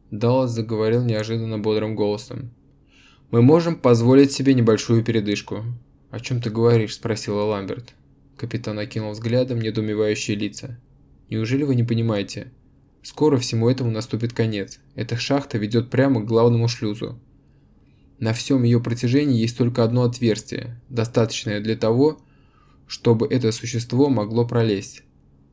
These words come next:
Но мы можем перекрыть его. Затем можно будет огнемётом отогнать эту тварь прямо в шлюз и открыть наружный люк». Да, судя по всему, Ламберт не разделял энтузиазма Далласа.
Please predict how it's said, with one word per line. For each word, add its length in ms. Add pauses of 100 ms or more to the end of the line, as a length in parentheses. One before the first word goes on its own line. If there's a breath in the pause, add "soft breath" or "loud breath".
(280)
Но 180
мы 240
можем 420
перекрыть 520
его. 320 (500)
Затем 680
можно 280
будет 240
огнемётом 720
отогнать 520
эту 180
тварь 300
прямо 320
в 80
шлюз 380 (240)
и 80
открыть 380
наружный 420
люк». 320 (840)
Да, 440
судя 280
по 140
всему, 340
Ламберт 520
не 100
разделял 540
энтузиазма 640
Далласа. 580